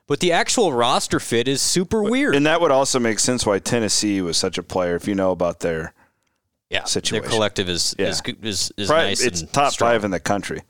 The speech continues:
Speaker 1: But so you've got Marcus Carr, who's back and had a really disappointing year. He's kind of a combo guard.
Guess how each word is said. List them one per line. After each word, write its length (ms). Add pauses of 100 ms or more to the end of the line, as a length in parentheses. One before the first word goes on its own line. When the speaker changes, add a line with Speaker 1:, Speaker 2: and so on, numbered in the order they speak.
(680)
Speaker 1:
But 240
so 120
you've 140
got 220
Marcus 340
Carr, 320
who's 180
back 360
and 80
had 120
a 40
really 240
disappointing 580
year. 200
He's 120
kind 180
of 60
a 60
combo 380
guard. 520